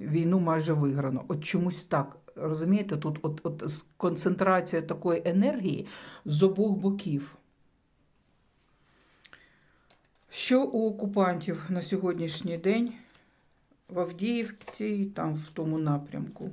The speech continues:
Авдіївка? О, подивіться, скільки люті, які такі карти. Ех, ну вони дійсно пішли тут в наступ.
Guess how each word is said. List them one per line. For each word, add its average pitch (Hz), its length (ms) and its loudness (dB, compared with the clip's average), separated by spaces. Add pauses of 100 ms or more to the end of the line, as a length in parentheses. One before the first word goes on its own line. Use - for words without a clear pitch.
(100)
Авдіївка? 156 760 -8 (1800)
О, - 1500 -6
подивіться, 196 420 2
скільки 196 380 0
люті, 175 640 -2 (280)
які 170 680 -4 (300)
такі 156 260 -6
карти. 170 680 -2 (1700)
Ех, 208 580 0
ну 196 180 6
вони 240 220 6
дійсно 254 400 4
пішли 226 400 2
тут 202 240 0
в 196 100 6
наступ. 202 640 2